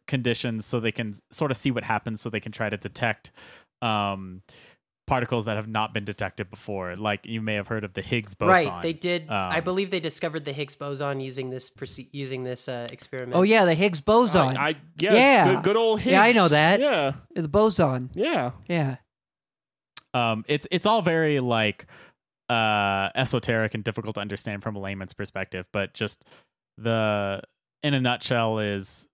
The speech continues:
Speaker 1: it's, it's for science and it's to discover shit that's yet unknown.
Speaker 2: Yeah, they're
Speaker 3: Got it.
Speaker 2: also,
Speaker 3: They're doing a bunch of
Speaker 2: they're also
Speaker 3: science.
Speaker 1: Yeah.
Speaker 2: using it as a way to kind of explain the Big Bang Theory.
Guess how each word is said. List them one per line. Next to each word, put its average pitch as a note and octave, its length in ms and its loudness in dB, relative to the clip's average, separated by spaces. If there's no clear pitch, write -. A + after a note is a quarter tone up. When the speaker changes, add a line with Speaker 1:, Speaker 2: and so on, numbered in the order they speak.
Speaker 1:
it's, - 360 -2
it's A2+ 180 -6
for C3+ 140 -2
science A#2 540 0
and A#2 140 -2
it's G#2+ 140 -6
to A2 120 -8
discover G#2 440 -4
shit - 280 -6
that's - 340 -8
yet G2 220 0
unknown. F#2 280 -8
Speaker 2:
Yeah, G3 160 6
they're E3 140 6
Speaker 3:
Got - 20 8
it. D#3 40 8
Speaker 2:
also, G3+ 240 2
Speaker 3:
They're E3+ 120 2
doing E3 140 6
a D#3 40 4
bunch D#3 200 2
of C#3+ 40 -2
Speaker 2:
they're G#3+ 120 4
also A3 140 2
Speaker 3:
science. G3+ 120 -2
Speaker 1:
Yeah. G3+ 80 0
Speaker 2:
using G3 220 2
it F3+ 80 0
as E3+ 100 -4
a D#3+ 60 0
way D#3 180 -2
to D#3 140 -6
kind D3+ 200 -4
of C#3 60 -8
explain D3 320 -6
the C#3+ 60 -4
Big B2+ 180 -8
Bang C3 220 -6
Theory. D#3 420 -10